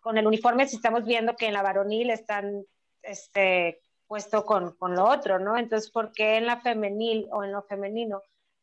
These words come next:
tendría que ser de otra manera? Pues creo que ahí me, me, es, me,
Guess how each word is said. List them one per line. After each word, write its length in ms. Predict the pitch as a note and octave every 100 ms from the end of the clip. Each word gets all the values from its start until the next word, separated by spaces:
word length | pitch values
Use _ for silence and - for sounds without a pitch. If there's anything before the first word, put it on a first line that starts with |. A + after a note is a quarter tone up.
| -
tendría 520 | A3 G#3+ G3+ G3+ G#3
que 240 | G#3+ G#3 G3+ - _
ser 200 | A3 G3+
de 100 | G3+
otra 200 | G3 G3+
manera? 480 | F#3+ F3+ A3 A#3+ - _ _ _ _ _
Pues 160 | A3+ A3
creo 160 | B3+ B3
que 140 | C#4
ahí 580 | C#4 C4 B3+ C4 B3+ - G3 _ _ _ _
me, 340 | A#3+ A3+ A#3 A3+
me, 380 | A3+ A3 -
es, 120 | A3+
me, 140 | A3